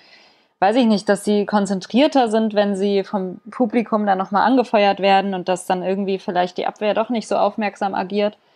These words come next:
Andersrum würde ich dann halt nur nicht verstehen, warum, ja, nicht, also warum mehr Tore fallen, weil das Ding ist halt, ähm,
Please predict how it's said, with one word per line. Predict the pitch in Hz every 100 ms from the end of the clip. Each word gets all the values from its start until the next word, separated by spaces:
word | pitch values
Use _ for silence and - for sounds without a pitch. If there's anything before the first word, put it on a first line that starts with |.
| _ -
Andersrum | - 202 233 247 240 - 247 247 247 233 -
würde | 196 226 220
ich | -
dann | 196 233
halt | 240 214
nur | 226
nicht | 226 -
verstehen, | 233 - - 220 226 214
warum, | 196 185 196 208 202 202 _ _ _ _ _ _ _ _ _ _ _ _
ja, | - 190 202 233 180 _ _ _ _ _ _ 117
nicht, | 208 220 240 - - _ _ _ _ _ _ _ _ _ _ _ -
also | 214 208
warum | 208 190 254 302
mehr | 247 240
Tore | 247 - 294 226
fallen, | - 190 190 220 190
weil | 185 190
das | 202 208 -
Ding | 208 247
ist | 247 - 247
halt, | 233 233 226 -
ähm, | 208 208 208 202